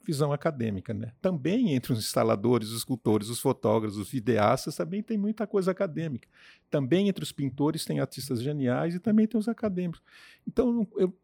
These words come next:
eu não gostaria... Sabe, esse papo da,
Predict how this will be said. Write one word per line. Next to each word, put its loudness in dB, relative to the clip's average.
eu 2
não 0
gostaria... 2
Sabe, 0
esse -4
papo 0
da, -2